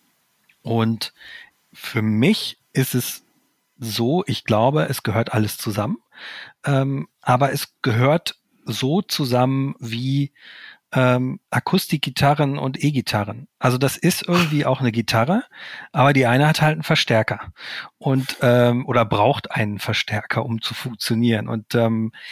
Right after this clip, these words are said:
es ist auch so ein bisschen, ähm,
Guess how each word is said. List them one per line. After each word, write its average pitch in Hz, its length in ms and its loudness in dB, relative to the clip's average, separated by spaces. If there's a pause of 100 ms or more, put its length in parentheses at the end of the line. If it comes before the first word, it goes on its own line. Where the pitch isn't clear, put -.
(320)
es - 180 0
ist - 260 -4
auch 175 240 -2
so - 140 0
ein 165 100 0
bisschen, 175 760 0
ähm, 151 800 -2